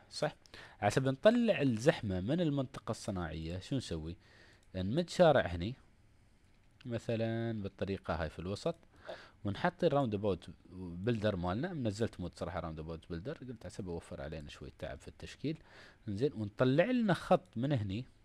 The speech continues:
شوفوا هذا خط شارعين، صح؟ نطلع لنا خط من هني مثلًا، خلينا نختار هذا بالطريقة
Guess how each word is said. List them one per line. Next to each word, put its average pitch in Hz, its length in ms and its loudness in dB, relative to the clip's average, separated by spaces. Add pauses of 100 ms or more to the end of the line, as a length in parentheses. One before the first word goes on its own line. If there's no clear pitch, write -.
(200)
شوفوا 123 260 0
هذا 135 160 6
خط - 240 0
شارعين، 107 360 4
صح؟ - 300 -4 (1200)
نطلع 123 480 2
لنا 185 200 0
خط - 480 -4
من 143 360 -2 (1200)
هني 120 280 0
مثلًا، 110 420 0 (1700)
خلينا 90 300 -6
نختار 87 380 -6
هذا 110 320 -4 (1300)
بالطريقة 107 1080 -4